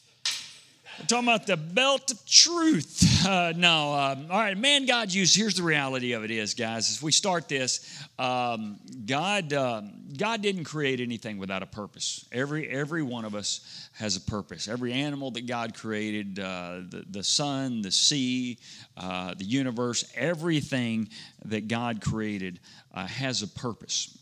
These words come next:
And in, as such, um, we need to know and write this down. Do you have a pen? Do we have pens to go around as well? There's pens at the back if somebody needs one.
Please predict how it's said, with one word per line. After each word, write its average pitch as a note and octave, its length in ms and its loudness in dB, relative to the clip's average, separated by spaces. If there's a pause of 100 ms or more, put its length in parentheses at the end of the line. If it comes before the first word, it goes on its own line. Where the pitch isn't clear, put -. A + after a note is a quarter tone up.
And G2+ 460 -4
in, G2+ 380 -2 (420)
as D3 260 0
such, G#2 580 -2 (420)
um, G2 520 -6
we B2+ 200 -2
need C#3+ 160 -2
to A2+ 80 -2
know G#2+ 260 -2
and G#2 100 -6
write B2+ 240 -2
this B2+ 200 -4
down. G#2+ 300 -6
Do G2+ 60 -6
you A2 60 -4
have B2+ 100 -6
a A#2+ 60 -10
pen? C3+ 320 -6
Do A2+ 80 -8
we A#2+ 80 -6
have B2+ 160 -10
pens C3+ 440 -4
to C#3 100 -8
go B2+ 140 -6
around C3+ 280 -6
as A2+ 140 -6
well? C3 180 -4
There's A2+ 180 -6
pens B2+ 300 -6
at A2+ 100 -10
the - 60 -10
back A#2 320 -6
if - 140 -10
somebody A2 280 -2
needs G#2 280 -2
one. A2 240 0